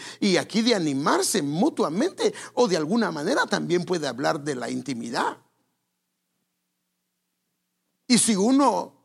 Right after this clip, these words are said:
es atacado por alguien, ¿qué dice? "Si son dos,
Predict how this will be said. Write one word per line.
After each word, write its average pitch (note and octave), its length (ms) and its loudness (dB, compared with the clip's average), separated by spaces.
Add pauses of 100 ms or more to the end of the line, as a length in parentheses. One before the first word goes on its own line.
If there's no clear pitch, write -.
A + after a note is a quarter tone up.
es G3 220 4
atacado G#3 500 2
por E3 160 -2
alguien, C#4 460 -2 (2500)
¿qué D3+ 80 -8
dice? D4 340 -6 (460)
"Si - 200 -2
son G#3+ 300 2
dos, - 480 0